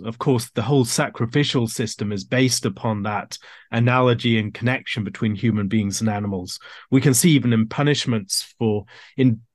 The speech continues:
closely related passage in, um, the case law in Exodus, where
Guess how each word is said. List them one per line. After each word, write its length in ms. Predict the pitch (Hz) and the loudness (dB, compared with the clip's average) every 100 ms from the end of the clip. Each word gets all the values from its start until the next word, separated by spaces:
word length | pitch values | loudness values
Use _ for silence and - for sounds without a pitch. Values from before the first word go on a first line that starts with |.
| _ - - _ - | _ -20 -20 _ 0
closely 360 | 220 202 - 135 | 6 6 6 6
related 520 | 127 127 127 123 120 | 6 4 2 -2 0
passage 640 | 123 120 - 101 90 - - - - _ | 0 0 0 -4 -4 -14 -16 -20 -20 _
in, 420 | - 117 110 104 101 | -4 -2 -2 -4 -6
um, 360 | 110 107 101 - - | -6 -4 -6 -8 -4
the 80 | |
case 320 | 120 139 120 - | 0 2 2 0
law 200 | 113 104 | 2 2
in 80 | |
Exodus, 720 | 117 123 - 107 98 95 - - - - _ - | 0 -4 -6 -6 -4 -4 -6 -8 -20 -20 _ 0
where 460 | 120 113 113 107 | 2 4 2 0